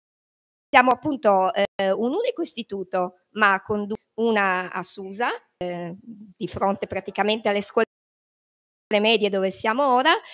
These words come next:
e una a Bussoleno, che vedere in queste immagini. Un unico istituto con due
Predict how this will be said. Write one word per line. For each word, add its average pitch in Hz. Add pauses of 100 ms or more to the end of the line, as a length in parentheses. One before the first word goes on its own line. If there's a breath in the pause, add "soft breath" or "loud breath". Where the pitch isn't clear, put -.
(140 loud breath)
e 294
una 226
a 208
Bussoleno, 196
che 214
vedere 196
in 208
queste 202
immagini. 180 (1160 loud breath)
Un 294
unico 320
istituto 440
con 247
due 285